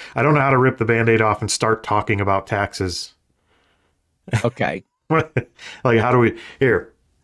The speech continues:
Speaker 2: Well, I think
Speaker 1: No, that
Speaker 2: one
Speaker 1: won't
Speaker 2: of the
Speaker 1: work.
Speaker 2: That would, <laughs> that's, <laughs> that's not the start right there. Okay. Um, yeah, I, you know, it is, it is tax season, and, and for, you know, those of us that,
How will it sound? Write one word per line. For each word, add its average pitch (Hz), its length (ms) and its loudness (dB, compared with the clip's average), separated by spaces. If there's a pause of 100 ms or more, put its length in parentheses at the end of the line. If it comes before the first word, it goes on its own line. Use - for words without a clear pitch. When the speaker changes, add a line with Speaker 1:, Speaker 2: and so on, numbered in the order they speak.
(400)
Speaker 2:
Well, 202 260 2
I 190 80 2
think 220 280 0
Speaker 1:
No, 123 180 2
that 113 80 2
Speaker 2:
one 107 160 2
Speaker 1:
won't 98 40 2
Speaker 2:
of 92 60 0
the 90 60 -2
Speaker 1:
work. - 220 -8 (720)
Speaker 2:
That 131 180 0
would, - 180 -10 (300)
<laughs> 190 80 2
that's, - 260 0
<laughs> - 1200 -2
that's 170 240 0
not 165 180 0
the 202 100 -8
start 160 300 0
right 151 200 0
there. 160 240 0 (420)
Okay. 143 340 0 (440)
Um, 165 400 0 (640)
yeah, 240 220 2
I, 170 100 2 (100)
you 196 180 0
know, 147 160 4
it 170 100 4
is, 180 280 2
it 165 140 2
is 175 300 2 (920)
tax 147 300 -6
season, 131 420 -2
and, 117 300 -4
and 110 340 -4
for, 113 380 -4
you 131 80 -10
know, 110 140 -2
those 135 260 0
of 123 100 -2
us 127 200 -2
that, 113 280 -6